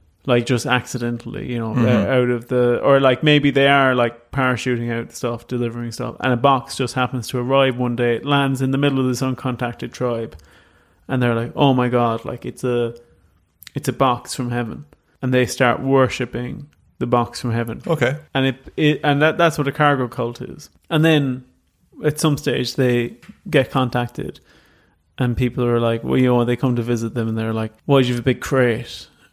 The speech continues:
Speaker 1: in the middle of your," and they're like, "Oh, that's our, like, that's our god," or whatever. And then they're like, "Oh, well,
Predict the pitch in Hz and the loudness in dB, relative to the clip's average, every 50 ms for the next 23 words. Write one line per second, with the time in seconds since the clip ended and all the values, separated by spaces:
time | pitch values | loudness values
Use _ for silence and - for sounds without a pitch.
0 | _ - 127 120 120 120 120 117 117 123 120 113 117 117 113 110 110 107 107 - | _ -2 0 0 2 2 2 2 0 0 0 0 0 0 0 0 0 -2 -4 -8
1 | - _ - 120 123 120 117 113 120 135 135 131 127 127 123 - 131 123 120 117 | -10 _ -2 0 2 2 4 4 4 4 4 4 4 2 0 0 0 0 0 0
2 | 117 113 - - - - 117 120 120 120 - 127 123 - 120 117 - 131 123 120 | -2 -4 -6 -10 -12 -8 -4 -4 -4 -2 0 -2 0 0 -2 0 2 4 4 4
3 | 107 - - - - - - - - _ _ _ _ _ - 123 117 110 110 117 | 4 2 -2 -6 -8 -14 -18 -20 -20 _ _ _ _ _ -8 -6 -4 -4 -4 -6
4 | - - 151 - - _ _ - 135 120 117 113 113 110 110 110 107 113 123 113 | -8 -10 -12 -16 -18 _ _ -4 0 0 2 2 2 2 2 0 0 -2 -2 -2
5 | 107 104 117 117 | -4 -4 -4 -4